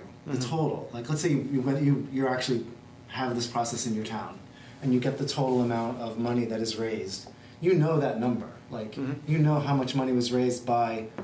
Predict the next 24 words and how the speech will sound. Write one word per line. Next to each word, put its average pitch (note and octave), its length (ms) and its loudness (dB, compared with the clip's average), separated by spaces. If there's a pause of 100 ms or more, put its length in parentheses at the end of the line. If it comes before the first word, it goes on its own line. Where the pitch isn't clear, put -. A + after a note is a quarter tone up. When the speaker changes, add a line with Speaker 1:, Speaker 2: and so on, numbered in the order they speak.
(160)
Speaker 1:
whichever B2+ 480 0
of A#2 280 -2
the, G#2+ 280 -4 (500)
um, G#2+ 260 -6 (1500)
taxes B2 600 -2 (240)
you, B2 220 -4
you A#2+ 140 -2
have. A2+ 380 -4 (380)
Speaker 2:
Mm-hmm. C3 140 -10
Speaker 1:
So D#3 440 -2 (760)
can't, F#3+ 440 -2
can't G#3+ 260 -2
we F#3+ 100 4
get D3 560 0
projected C#3+ 680 -2
data D#3+ 500 -2 (460)
that D3 100 0
would C3 120 0
give C#3+ 160 2
us D3 200 2
those C#3 240 2
same C3 480 0 (340)
numbers? C3+ 420 2
Because C#3+ 460 0